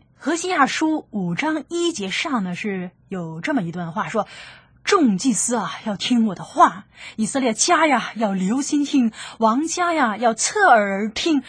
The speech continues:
审判要临到你们。”啊，这个我觉得是挺有代表性的，就是要大伙儿都要来听，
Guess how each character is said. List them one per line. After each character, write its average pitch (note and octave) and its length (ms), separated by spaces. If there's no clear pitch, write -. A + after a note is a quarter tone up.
审 C4+ 300
判 C#4+ 360
要 G3+ 180
临 G3 140
到 A#3 140
你 F3+ 120
们。” E3 200
啊， G3 120
这 A3+ 120
个 F#3 200
我 E3+ 100
觉 F3 100
得 F#3+ 80
是 G#3+ 140
挺 G3+ 180
有 G3 140
代 G3 120
表 F3+ 160
性 E3+ 220
的， E3+ 100
就 E4+ 140
是 C#4 100
要 D4 200
大 C#4+ 260
伙 A#3 160
儿 G#3+ 80
都 D#4 120
要 B3+ 200
来 G3+ 240
听， E4+ 420